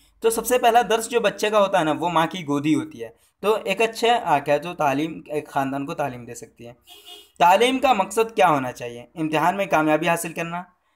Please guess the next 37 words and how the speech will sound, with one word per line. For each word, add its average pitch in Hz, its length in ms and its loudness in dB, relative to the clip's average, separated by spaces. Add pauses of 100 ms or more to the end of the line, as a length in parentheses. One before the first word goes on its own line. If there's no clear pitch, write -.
(160)
मुलाजमत 147 480 2
हासिल 165 240 0
करना, 165 380 -4
अमली 160 220 0
ज़िंदगी 165 420 -6
के 165 160 -12
लिए 160 120 -6
तलबा 160 220 -4
को 160 80 -6
तरफ 156 260 -10
पढ़ना 143 260 0
लिखाना 131 320 -8
सिखाना, 120 360 -16 (300)
अमली 220 260 0
ज़िंदगी 202 320 -2
के 202 60 -4
लिए 208 100 0
तलबा 175 280 -2
को 175 100 -6
तैयार 131 460 0
करना। 120 340 -14 (340)
ठीक 180 120 -4
है, 233 100 4 (320)
कि 233 160 -8
जो 247 120 -8
ज़िंदगी 180 420 -6
मिली 214 220 -4
है 214 160 0
उसमें 208 260 -6
किस 208 160 -8
तरीके 202 280 -4
से 214 100 -8
वो 208 140 -6
पेश 175 320 -6
आ 170 60 2
सकते 165 300 -8
हैं, 165 140 -8